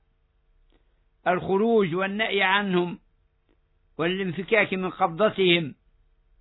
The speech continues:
يفعلون ذلك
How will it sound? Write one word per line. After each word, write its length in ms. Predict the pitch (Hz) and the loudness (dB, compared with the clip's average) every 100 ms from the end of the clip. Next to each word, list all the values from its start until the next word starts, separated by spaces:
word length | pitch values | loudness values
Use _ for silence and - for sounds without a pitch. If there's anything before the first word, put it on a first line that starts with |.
| _ _ _ _ _ _ _ _ _ _ _ _ _ _ _ _ _ _ _ _ _ | _ _ _ _ _ _ _ _ _ _ _ _ _ _ _ _ _ _ _ _ _
يفعلون 640 | 123 151 160 180 196 196 185 | -4 -4 0 -2 0 -2 0
ذلك 720 | 170 208 202 - 190 196 | 4 4 2 0 0 0